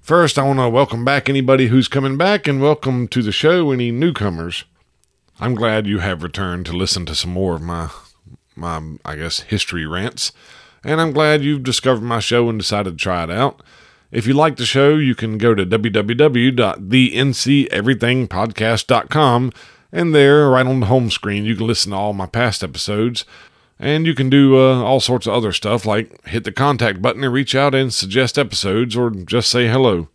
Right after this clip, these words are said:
And speaking of that, Nick from Iredell County, your suggestion will be the next episode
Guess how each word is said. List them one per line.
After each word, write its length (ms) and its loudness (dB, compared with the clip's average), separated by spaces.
And 280 -4
speaking 320 0
of 80 -2
that, 240 0
Nick 420 -4
from 220 -6
Iredell 480 -2
County, 420 -4
your 160 -4
suggestion 760 -2
will 140 0
be 240 -2
the 160 -4
next 340 -6
episode 680 -6